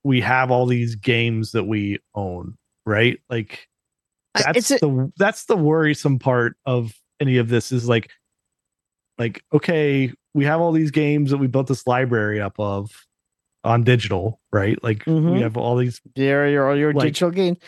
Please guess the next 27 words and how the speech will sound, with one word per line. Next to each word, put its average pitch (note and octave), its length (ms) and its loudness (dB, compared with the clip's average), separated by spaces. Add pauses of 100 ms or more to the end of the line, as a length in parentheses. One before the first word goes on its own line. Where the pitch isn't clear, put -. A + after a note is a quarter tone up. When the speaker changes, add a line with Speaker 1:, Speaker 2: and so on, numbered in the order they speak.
(260)
Speaker 2:
Well, A#3 100 2
that's A#3+ 140 2
Speaker 1:
Right. A#3 60 -2
Speaker 2:
just G3+ 180 0
it, A#3 200 2
is F3 200 2
that F3 180 2
your E3+ 360 0
crystal, F3 840 0 (840)
Microsoft A3 520 2
needs F3+ 380 0
to E3+ 360 2
still E3+ 500 0
own C#3+ 280 4
its C3 220 -2
ecosystem, A#2 800 -2
I B2+ 120 -4
think A#2+ 420 -2
would C3+ 220 0
be, C3 200 2
you C#3 180 0
know, A2 320 0 (680)
the D3+ 460 2
important D3 600 0
thing C3 220 2
for B2 180 -2
them A2+ 400 0